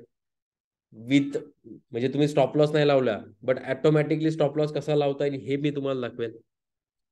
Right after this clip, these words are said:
क्लिअर? तुम्हाला किती प्रॉफिट होतोय, किती लॉस होतोय,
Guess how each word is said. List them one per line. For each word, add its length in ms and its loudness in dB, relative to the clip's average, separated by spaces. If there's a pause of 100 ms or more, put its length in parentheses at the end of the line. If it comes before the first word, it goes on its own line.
(140)
क्लिअर? 220 6 (560)
तुम्हाला 240 4
किती 420 0
प्रॉफिट 580 2
होतोय, 320 4
किती 540 -4
लॉस 260 2
होतोय, 340 0